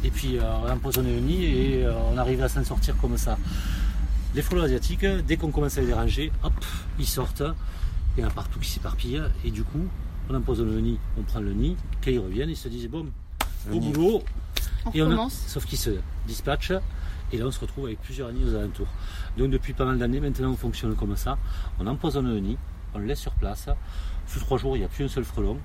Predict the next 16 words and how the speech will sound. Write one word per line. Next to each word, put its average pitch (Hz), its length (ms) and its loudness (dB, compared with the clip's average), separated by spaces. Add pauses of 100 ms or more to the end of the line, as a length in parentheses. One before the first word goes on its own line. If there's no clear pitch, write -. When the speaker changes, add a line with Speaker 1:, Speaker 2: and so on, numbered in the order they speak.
(300)
Speaker 1:
et 123 60 -2
vous 117 80 -2
serez - 160 -4
débarrassé. 98 460 -2 (400)
J'ai 120 100 0
utilisé 135 300 0
une 123 100 4
poudre, 175 320 0
c'est - 240 -4
une 117 60 0
molécule 120 400 0
qui - 120 -4
attaque - 280 -4
leur 123 180 -2
système 135 300 -2
nerveux, 127 380 -2